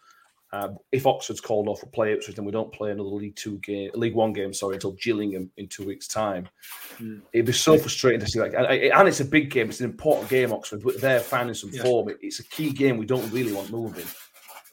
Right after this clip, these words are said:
Speaker 2: Uh, yeah, that's true. That's true. But, you know, it, it, what will be, <laughs> will be, won't it, as far as this is concerned? It's, it's not really within anybody's control.
Speaker 1: No.
Speaker 2: Um, and you can only hope that if they are coming into a bit of form, we can only ho-,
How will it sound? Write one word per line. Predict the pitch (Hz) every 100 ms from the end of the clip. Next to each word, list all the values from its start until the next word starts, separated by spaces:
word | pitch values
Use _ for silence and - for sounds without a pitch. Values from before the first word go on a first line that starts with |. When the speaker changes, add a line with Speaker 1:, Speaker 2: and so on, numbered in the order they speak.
| - - - - - - -
Speaker 2:
Uh, | 117 135
yeah, | 127 135 120 - _ _
that's | - 127 -
true. | - 135 117 - _ -
That's | 147 -
true. | 151 139
But, | 120 127 -
you | 123
know, | 127
it, | 123 131
it, | 131 -
what | 139 147 139
will | 131
be, | 143 143
<laughs> | 127
will | 143 110
be, | 160 131
won't | 143 151 135
it, |
as | 120
far | - 127
as | 120
this | 123
is | 135
concerned? | - 123 110 127 120 113 107 - -
It's, | 135 135
it's | 139 135
not | 151
really | 135 131 123
within | 123 123 127
anybody's | 143 113 113
control. | - 113 110 113 110 107 - - - _
Speaker 1:
No. | 139 120
Speaker 2:
Um, | 113 113 113 113 110 101 - _ - -
and | - 123
you | 117
can | 143
only | 139 127
hope | 127 131 117
that | 113
if | 113 117
they | 127
are | 131
coming | 127 127 120
into | 120 117 110
a |
bit | 123 123
of | -
form, | 131 117 104 101 _ _ - - -
we | 120
can | 131
only | 117 113
ho-, | 117 117